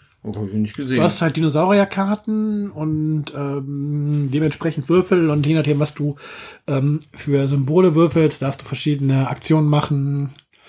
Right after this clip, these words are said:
Speaker 2: und kannst auch später dir quasi Würfel dazu kaufen, um, um deine, dein, deine Basisauswahl an Würfeln quasi zu pimpen und um mehr Möglichkeiten zu haben und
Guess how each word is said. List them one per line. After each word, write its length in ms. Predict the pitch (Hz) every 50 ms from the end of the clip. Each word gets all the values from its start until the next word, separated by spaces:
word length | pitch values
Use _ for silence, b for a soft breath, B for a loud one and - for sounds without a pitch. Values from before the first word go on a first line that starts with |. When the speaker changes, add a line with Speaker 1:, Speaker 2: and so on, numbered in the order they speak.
| B B B B B B B
Speaker 2:
und 220 | - 131 127 127
kannst 280 | - 139 143 - - - _ _ _ - -
auch 340 | 131 131 135 - - - - - - - _ - - _ - - _ - - _ _ _ _ _ _ _ _ _ _ - - 160 160
später 340 | - - 165 156 160 156 135
dir 100 | 135 131
quasi 380 | - 143 139 147 147 143 131
Würfel 220 | 147 160 - 170 147
dazu 280 | 143 135 - - 170 147
kaufen, 840 | - - 151 143 151 147 - 151 147 143 147 143 143 143 135 135 - - - _
um, 540 | - 156 147 139 135 135 139 135 131 131 127 -
um 120 | 135 135
deine, 260 | 127 127 131 131 131 127
dein, 320 | 123 123 131 127 127 120 -
deine 200 | - 120 123 123
Basisauswahl 880 | - - 113 135 147 147 143 139 - - - 151 143 - - 151 143 147
an 180 | 135 135 131
Würfeln 500 | 143 143 143 - 147 139 135 135 135 131
quasi 400 | - - - 131 131 135 139 131
zu 140 | - - 147
pimpen 520 | 135 - 165 156 147 - - 151 139 143 139
und 140 | 135 139
um 80 | 143 127
mehr 100 | 135 143
Möglichkeiten 800 | 143 160 190 - - 156 - - 165 156 151 - 156 151 151 143
zu 180 | - - 147 127
haben 420 | 143 143 143 131 135 139 143 139
und 240 | 139 135 127 127 -